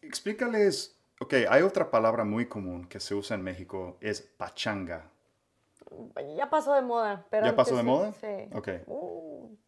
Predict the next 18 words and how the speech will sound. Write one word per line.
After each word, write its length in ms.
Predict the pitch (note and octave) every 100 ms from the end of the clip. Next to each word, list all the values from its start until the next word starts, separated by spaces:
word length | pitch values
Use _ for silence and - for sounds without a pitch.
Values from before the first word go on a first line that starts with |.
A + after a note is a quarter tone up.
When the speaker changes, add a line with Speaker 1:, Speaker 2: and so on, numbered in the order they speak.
| _ -
Speaker 1:
Sí, 200 | A3 G#2
Speaker 2:
ujú. 100 | G2
Speaker 1:
porque 480 | C3 C3+ D3 G#2+ -
casi, 380 | D3+ D3+ F3 - E2
o 60 |
sea, 260 | C3 C#3 A2+
siempre 800 | - - F#3 G#3+ G#3 A3+ G3+ - -
es 220 | B2 C3+
una 180 | F#3+ D#3+
palabra 260 | D3+ D3
que 100 | B2+
siempre 440 | - B2 B2 A#2 G2
veo. 560 | G2 G#2 G2+ G2+ B2+ - -
Por 100 | G#2+
ejemplo, 380 | G#2 G#2 - -
este, 600 | G2+ - G#2 G2 F#2+ F2+ F2+ - G#2
veo 560 | A2 A#2 A#2+ B2 A#2+ - - - _
pachanga 1120 | A2+ - - A2+ A2+ A2 A2 A2 G#2+ G#2+ -